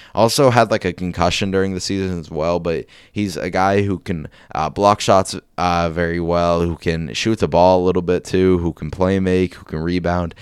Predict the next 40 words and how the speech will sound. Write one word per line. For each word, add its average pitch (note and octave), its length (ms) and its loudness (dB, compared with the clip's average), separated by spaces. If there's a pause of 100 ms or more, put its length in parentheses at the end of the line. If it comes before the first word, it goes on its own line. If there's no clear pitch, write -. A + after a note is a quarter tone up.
(200)
He's A2 140 -4
just C#3+ 240 0
everything A2+ 400 0
you'd F#2+ 140 -2
want F2 300 0
out F2+ 120 0
of E2 140 -6
a - 20 -12
modern E2 360 0
cen-, E2+ 340 -2 (120)
center. F#2+ 520 -2 (320)
And F2+ 160 -2
I F2+ 80 -2
think, - 440 -4 (380)
uh, F2 260 -2
either F#2 280 0
with G2+ 260 0
another F2 340 -2
team G2+ 300 -4
or E2+ 100 0
with, F2 320 0 (380)
uh, A1+ 300 -8 (320)
them F#2+ 320 2
giving F2+ 260 0
him F#2+ 140 0
more F2 260 0
opportunities, E2+ 840 -4
he F2 80 -6
can F2+ 180 -6
be F2+ 240 -2
a C#2 100 -2
really, E2 480 -4
really D2 260 -6
nice D#2 220 -8
player D#2+ 320 -4
in D#2+ 80 -6
the D#2+ 80 -10
future E2 340 -8
for D#2 120 -12
them. D#2 280 -6